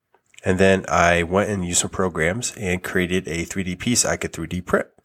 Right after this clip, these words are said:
That, you know, taught me some skills that will help me, you know, produce things, uh, later on. I also did some shop jigs so I can hang up my sander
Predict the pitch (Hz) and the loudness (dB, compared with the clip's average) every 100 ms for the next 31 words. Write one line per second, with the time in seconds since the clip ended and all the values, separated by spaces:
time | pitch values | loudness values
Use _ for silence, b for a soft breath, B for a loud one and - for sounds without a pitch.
0 | b 107 120 135 - - _ - 120 107 | b -2 2 2 2 -8 _ 0 4 4
1 | 104 - 120 117 - 120 - 110 104 104 | 2 2 2 2 0 0 2 4 4 4
2 | 95 85 104 98 - 104 104 101 98 92 | 2 2 0 0 2 2 2 0 2 0
3 | 92 - 120 98 - 98 98 95 98 98 | -2 -8 -2 0 0 0 0 2 0 0
4 | 104 - - 95 90 90 95 90 87 87 | -2 -6 -6 -2 0 2 0 2 2 0
5 | 123 _ _ - 104 110 113 127 120 107 | -2 _ _ -4 0 4 4 4 0 -2
6 | - 101 - 147 143 - 87 87 - B | -2 -2 2 2 2 -2 -6 -6 -8 B
7 | B B B B - - 117 107 101 117 | B B B B -6 4 6 6 6 2
8 | 95 113 107 98 95 - 98 92 120 | -2 2 2 0 -4 0 0 0 -4